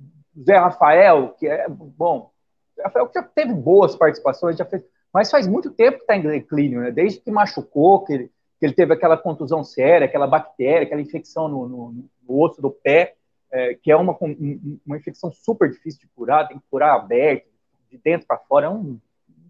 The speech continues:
trampo desgraçado, que ele não recuperou seu futebol. Essa é a grande verdade. Então, é tudo o que o senhor falou, cara. Fica muito difícil, cara,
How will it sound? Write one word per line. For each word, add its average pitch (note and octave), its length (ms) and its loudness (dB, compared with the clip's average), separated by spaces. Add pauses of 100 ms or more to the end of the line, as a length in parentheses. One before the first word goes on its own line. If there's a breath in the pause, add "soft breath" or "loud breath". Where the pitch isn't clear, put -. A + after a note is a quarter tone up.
(120)
trampo F#3 260 -2
desgraçado, D3 720 -2 (640)
que G3+ 80 4
ele A#3 120 6
não C#4+ 100 4
recuperou C4 480 4
seu B3+ 160 -2
futebol. C#3 640 -4 (240)
Essa G#3 300 2
é - 20 4
a G#3+ 40 -4
grande G3+ 280 -6
verdade. C3+ 480 -2 (1300)
Então, C4+ 260 0
é D4 60 -2
tudo E4+ 180 -4
o A#3+ 60 -6
que - 80 -20
o - 20 -20
senhor E4+ 160 -4
falou, C4 440 4
cara. E3+ 220 2
Fica C#4+ 200 -4
muito A3 360 0
difícil, - 640 -8
cara, B2+ 300 2